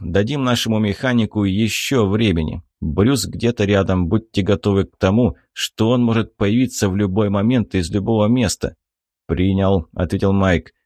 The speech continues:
«Жаль, что он не смог с нами тренироваться». «Или скорее не захотел», — ответил я и одёрнул себя. «Впрочем, не твоё это дело». «Да я ничего», — Майк пожал плечами.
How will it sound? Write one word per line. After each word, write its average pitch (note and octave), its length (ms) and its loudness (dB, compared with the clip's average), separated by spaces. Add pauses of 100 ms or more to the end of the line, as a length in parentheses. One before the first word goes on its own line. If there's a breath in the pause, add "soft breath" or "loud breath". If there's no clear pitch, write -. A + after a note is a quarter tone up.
(120)
«Жаль, E2 420 -2
что - 280 -6
он A2 160 0
не G#2 100 2
смог A2+ 340 -2
с - 140 -8
нами G#2 260 0
тренироваться». G2+ 880 -2 (640)
«Или F3 200 -2
скорее D3 500 -2
не A#2+ 160 4
захотел», — G#2+ 800 0
ответил F2+ 460 -2
я C#3 280 -2
и B2 140 2
одёрнул A2+ 640 0
себя. E2+ 520 -2 (300)
«Впрочем, C3+ 540 -4
не C3+ 120 0
твоё B2 380 0
это G#2 240 0
дело». G2 440 2 (440)
«Да C#2+ 240 -2
я B2 220 -4
ничего», — A#2 800 0 (140)
Майк F#2 540 0
пожал F2 320 0
плечами. F2+ 600 -2